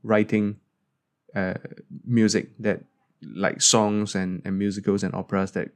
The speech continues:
consist of text? And some of the, the text that you are using for your musical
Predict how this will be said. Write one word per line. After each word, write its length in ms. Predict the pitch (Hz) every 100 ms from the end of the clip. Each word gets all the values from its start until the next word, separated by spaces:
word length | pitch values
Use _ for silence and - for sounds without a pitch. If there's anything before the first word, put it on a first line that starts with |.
| - -
consist 280 | 101 104
of 120 | - -
text? 460 | - - - - _ _ _ _ _ _
And 580 | 107 101 95 92 92 101 - _ _ _ _ _ _ _ -
some 240 | - 165
of 100 | 147
the, 80 | -
the 160 | 120 120
text 380 | - 156 - -
that 140 | 101
you 100 | 104
are 160 | 101 95 -
using 400 | 104 110 107 110
for 140 | 104
your 80 | 95
musical 640 | 104 95 - 101 95 95